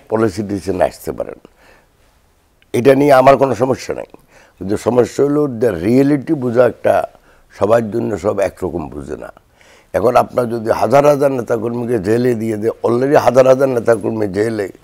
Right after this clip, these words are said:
এবং তারা জানে যে নির্বাচনকে সামনে রেখে তারা আমাদের যত, আহ, ক্যান্ডিডেট হতে পারে, এগুলোকে ধরে নিয়ে যাচ্ছিল একটা একটা করে। এখন মনে করেন মহাসচিবকে ছাড়ছে তো ইলেকশনের পরে,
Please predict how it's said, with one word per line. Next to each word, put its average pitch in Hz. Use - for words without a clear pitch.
এবং 117
তারা 120
জানে 113
যে 107
নির্বাচনকে 113
সামনে 123
রেখে 127
তারা 120
আমাদের 123
যত, 120
আহ, 113
ক্যান্ডিডেট 156
হতে 156
পারে, 90
এগুলোকে 185
ধরে 160
নিয়ে 180
যাচ্ছিল 85
একটা 101
একটা -
করে। -
এখন 120
মনে 151
করেন 151
মহাসচিবকে 143
ছাড়ছে 131
তো 139
ইলেকশনের 123
পরে, -